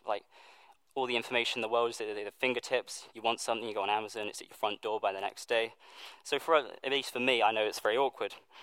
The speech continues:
But I think it's clear in the book of Ruth that everything didn't just happen overnight. It was a long and tiring process that they were going through, involved lots of pain and lots of suffering, and there was lots of waiting going on.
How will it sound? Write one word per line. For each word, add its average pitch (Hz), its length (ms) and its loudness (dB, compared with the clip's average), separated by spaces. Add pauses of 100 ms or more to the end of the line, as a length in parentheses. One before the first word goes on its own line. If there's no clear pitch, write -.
(920)
But 135 180 2 (100)
I 139 60 0
think 170 160 2
it's - 80 -12
clear 160 240 0
in 120 80 0
the 113 60 -6
book 117 200 -4
of 117 140 -6
Ruth 107 180 -6
that - 140 -4
everything 120 460 -4
didn't 110 260 -2
just - 240 -8
happen 101 380 -10
overnight. 104 500 -6 (2250)
It 127 100 -2
was 123 120 -4
a 131 60 4
long 139 300 8
and 139 140 -4
tiring 131 340 2
process 110 600 0 (200)
that - 80 -4
they 113 120 2
were 107 80 -2
going 107 240 0
through, 98 220 -12 (320)
involved 151 400 4
lots 127 220 2
of - 140 -18
pain 101 320 -8 (160)
and 110 120 -4
lots 107 220 -2
of 107 80 -8
suffering, 95 520 -10 (380)
and 117 100 -6
there 113 60 4
was 117 120 -4
lots 131 300 4
of 123 100 -8
waiting 113 380 -4
going 104 240 -8
on. 104 220 -10